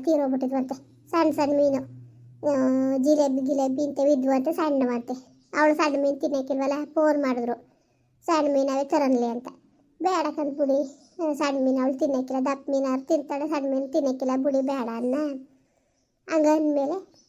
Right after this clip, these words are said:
ಆಯ್ತು, ಆ, ಸರಿ ಬಿಡು, ಇನ್ನೊಂದು ದಿವಸ ತಲ್ಕರ್ನೆ ತಗೊಂಡೋಗಿ ಕೊಟ್ಬಿಟ್ಟು ಬರ್ತೀನಿ ನಾನು ಭಾನುವಾರ, ಓಟ್ ನೋಡ್ಕೊಬರೋಗು ಅಂತ ಅಂದ್ರಕ್ಕ. ಹೋದೆ ಕಣಕ್ಕ, ಏನು ಮಾಡಿದ್ರು ಕಳಿಸ್ತಾ ಇಲ್ಲ ಅವಳು.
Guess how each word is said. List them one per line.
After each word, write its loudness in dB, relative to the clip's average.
ಆಯ್ತು, -2
ಆ, 2
ಸರಿ 2
ಬಿಡು, 0
ಇನ್ನೊಂದು 2
ದಿವಸ -4
ತಲ್ಕರ್ನೆ -2
ತಗೊಂಡೋಗಿ -6
ಕೊಟ್ಬಿಟ್ಟು -4
ಬರ್ತೀನಿ -2
ನಾನು 2
ಭಾನುವಾರ, -2
ಓಟ್ 2
ನೋಡ್ಕೊಬರೋಗು 0
ಅಂತ -2
ಅಂದ್ರಕ್ಕ. -2
ಹೋದೆ 4
ಕಣಕ್ಕ, -4
ಏನು 4
ಮಾಡಿದ್ರು 0
ಕಳಿಸ್ತಾ -2
ಇಲ್ಲ 2
ಅವಳು. 0